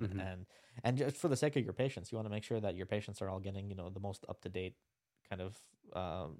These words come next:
Speaker 2: medical treatment. So,
Speaker 1: Yeah.
Speaker 2: um, keep learning, keep grinding, and that's just, uh, th-, that's the life.
Speaker 1: And then I'll add to that, like, you know, don't be discouraged from, like, leaving,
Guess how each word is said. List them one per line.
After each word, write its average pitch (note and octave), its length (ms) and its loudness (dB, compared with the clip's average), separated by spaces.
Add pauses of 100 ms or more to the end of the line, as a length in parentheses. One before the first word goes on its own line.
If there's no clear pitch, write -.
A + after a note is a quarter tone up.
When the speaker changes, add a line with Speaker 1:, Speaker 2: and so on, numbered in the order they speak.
(100)
Speaker 2:
medical G#2 280 0
treatment. F2+ 360 -4 (180)
So, G2 300 -2
Speaker 1:
Yeah. - 140 -2 (400)
Speaker 2:
um, G2 420 0 (360)
keep B2+ 180 4
learning, B2+ 340 4
keep A#2 200 2
grinding, A2+ 460 4
and G2 120 -2
that's G2+ 180 -2
just, - 300 -4
uh, G2 260 2 (420)
th-, - 160 -2
that's G#2+ 200 0
the A#2+ 80 2
life. A#2 280 4 (200)
Speaker 1:
And A2+ 100 2
then A#2 80 8
I'll A2+ 100 6
add A2+ 220 0
to - 100 -2
that, A2 160 4
like, G#2+ 240 4
you B2 120 10
know, A#2 100 10
don't A2+ 180 10
be D3+ 80 8
discouraged A#2 400 8
from, A#2+ 100 6
like, G#2 120 4
leaving, G#2+ 540 8